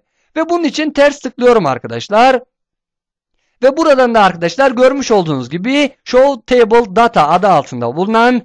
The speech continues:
değerimi seçiyorum. Ve buradaki tablonun sunumu içerisinde arkadaşlar bazı değerleri girebileceğim.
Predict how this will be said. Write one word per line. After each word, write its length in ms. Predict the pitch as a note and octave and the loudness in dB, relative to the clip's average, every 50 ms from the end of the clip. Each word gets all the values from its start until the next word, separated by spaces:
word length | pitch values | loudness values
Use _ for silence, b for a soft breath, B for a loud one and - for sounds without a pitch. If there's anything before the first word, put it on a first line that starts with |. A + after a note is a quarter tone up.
| _ _ _ - | _ _ _ -4
değerimi 400 | G3+ A#3+ A3+ G3+ F3 D#3 F3 G3+ | 0 2 2 4 2 0 -2 -4
seçiyorum. 640 | - - E3+ - - D#3+ C#3+ C3+ B2+ B2 A2+ G#2+ - _ _ _ | -4 -4 -4 -4 -2 -2 -2 -2 -2 -4 -4 -8 -12 _ _ _
Ve 140 | C#4+ E4 D#4 | -8 -6 -4
buradaki 440 | E4+ E4+ E4 D4+ D4 C#4 - D#4 C#4+ | -2 -2 0 0 0 0 0 -2 -2
tablonun 460 | - C#4 C#4 C#4 B3 A3+ A#3+ C4+ D#4 | 0 0 0 0 0 -2 -2 -2 -4
sunumu 380 | D4+ - - B3 A#3+ C4 C#4+ D4+ | -4 -6 -6 -4 -4 -2 -2 -4
içerisinde 480 | C#4 - A#3 A3 A3 - A3+ A3+ G3+ | -2 0 0 0 0 -2 -4 -4 -2
arkadaşlar 760 | E3 C#3 B2 - B2+ B2 B2+ C#3 - - A#3+ C4 C#4+ D4 C#4 - _ _ _ | 0 0 -2 -4 -8 -10 -10 -10 -4 -2 0 2 2 2 0 -2 _ _ _
bazı 500 | - C4+ C#4 C4 A3 E3 D3+ B2+ B2 D3 | 0 2 2 2 2 2 -2 -4 -2 0
değerleri 540 | F#3+ G#3+ G#3+ G3+ F3+ D#3 D3 D#3+ G3 A#3 B3 | 2 4 4 4 4 2 2 0 0 0 0
girebileceğim. 760 | F#3 F3+ F#3 G3+ F#3 F3 D#3+ D3 C#3 C#3+ C#3 C3 A#2+ A2 | -2 -2 -2 -2 -2 -2 -4 -2 -2 -2 -2 -2 -2 -6